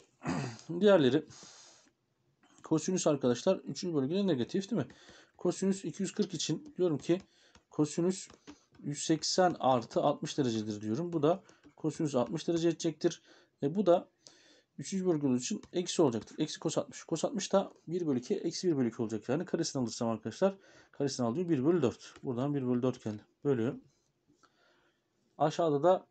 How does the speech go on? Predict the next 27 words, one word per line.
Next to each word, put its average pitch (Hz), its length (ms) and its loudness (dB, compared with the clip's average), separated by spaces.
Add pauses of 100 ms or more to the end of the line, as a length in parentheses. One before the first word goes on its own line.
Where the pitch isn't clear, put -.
(380)
sin, - 520 -4 (500)
e, 123 120 -4
pardon, 117 320 0
tanjant 160 800 0 (580)
iki - 260 -10
yüz - 480 -6 (2000)
yirmi 135 320 0
beş 143 220 2
derece 104 260 0
var. 135 160 0
İki - 240 -10
yüz 120 140 -2
yirmi 127 180 0
beş 139 200 -2
dereceyi 127 320 0
nasıl 143 240 -4
yazabiliriz? 110 480 -2 (440)
Tanjant 135 560 0
yüz 127 160 -6
seksen 143 560 0 (100)
artı 117 520 0 (500)
kırk 131 260 -12
beş 143 180 -2
derece 113 180 0
olarak 107 240 -4
yazabiliriz 135 380 -2
arkadaşlar. 147 460 -2